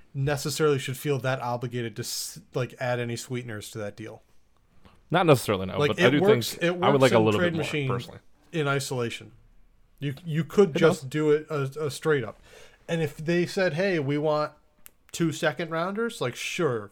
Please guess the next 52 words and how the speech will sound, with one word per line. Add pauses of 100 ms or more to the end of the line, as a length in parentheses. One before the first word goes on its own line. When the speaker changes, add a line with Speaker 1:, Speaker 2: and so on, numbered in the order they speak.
Speaker 1:
fine. (440)
If
they
say,
"Hey,
we
want
Isaiah
Stewart,"
I'd
tell
you
to
fuck
the
fuck
off
because
it's
not
happening. (1120)
Speaker 2:
I
just
Speaker 1:
Like (180)
Speaker 2:
think,
I
think
J-,
I
just,
we
shouldn't
be
giving
up
sweeteners
in
that.
I
think
Jeremy
Grant (100)
is (840)
what
he
is (100)
a
little
bit.
I
mean,
maybe,